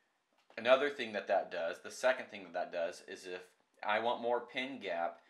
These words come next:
and I put that thing farther away from my riser, you're gonna see my pins go like this and get a lot farther and farther apart. So I'll show you right here real quick, um, that my pins are really gapped.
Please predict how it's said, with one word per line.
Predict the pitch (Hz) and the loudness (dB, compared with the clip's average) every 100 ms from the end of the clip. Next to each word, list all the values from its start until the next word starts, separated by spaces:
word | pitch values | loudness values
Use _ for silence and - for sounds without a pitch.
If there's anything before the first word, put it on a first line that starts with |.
| _ - | _ -8
and | 98 | -2
I | 107 | -2
put | - 117 | -2 2
that | 120 117 | 4 2
thing | 117 107 - | -2 -8 2
farther | 113 117 117 | 6 6 4
away | 113 117 | 0 -2
from | 120 | 0
my | 107 | 0
riser, | 101 107 107 131 139 - _ | 4 2 2 -4 -6 -14 _
you're | 107 107 | -8 -4
gonna | 113 | -2
see | 107 117 | -4 -6
my | 110 | -6
pins | 101 - 110 107 | -6 -4 -6 -6
go | 101 | -2
like | 95 90 95 | 0 -2 -2
this | 123 104 - | 2 2 0
and | 95 | -8
get | 92 92 | -8 -6
a | |
lot | 101 104 - - | 2 2 2 4
farther | 110 107 101 | 4 4 0
and | 95 | -4
farther | 104 101 92 | 0 0 0
apart. | 87 - 117 92 - - - _ - | -8 -2 2 2 -2 -16 -20 _ -10
So | 113 | 2
I'll | 110 123 | 6 6
show | 131 151 | 4 -2
you | 147 135 | -2 2
right | 123 120 - | 6 6 4
here | 131 123 107 | -2 -2 0
real | 104 101 | -4 -6
quick, | - 120 95 - _ - _ _ - | -2 0 0 -4 _ -20 _ _ -4
um, | 107 101 95 87 82 - _ 113 | 2 4 4 2 -4 -12 _ 2
that | 113 101 | 4 6
my | 110 135 | 4 2
pins | 135 156 143 117 107 | 2 0 0 0 0
are | 104 98 | 2 2
really | 101 117 101 | 4 2 2
gapped. | 90 98 85 - | 0 0 0 -4